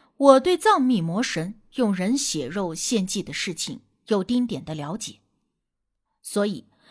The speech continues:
我在听到曹晨阳说人皮唐卡的事情时，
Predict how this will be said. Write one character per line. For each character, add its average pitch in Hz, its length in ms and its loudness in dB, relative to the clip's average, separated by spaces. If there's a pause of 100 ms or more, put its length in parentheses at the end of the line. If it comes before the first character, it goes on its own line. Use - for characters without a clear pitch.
(120)
我 269 200 10
在 320 140 8
听 285 160 2
到 269 120 4
曹 202 200 -2
晨 202 200 -2
阳 175 200 -4
说 - 400 -6
人 226 200 0
皮 262 180 -4
唐 247 220 -4
卡 - 200 -6
的 - 120 -14
事 - 180 -4
情 - 240 -10
时， - 240 -10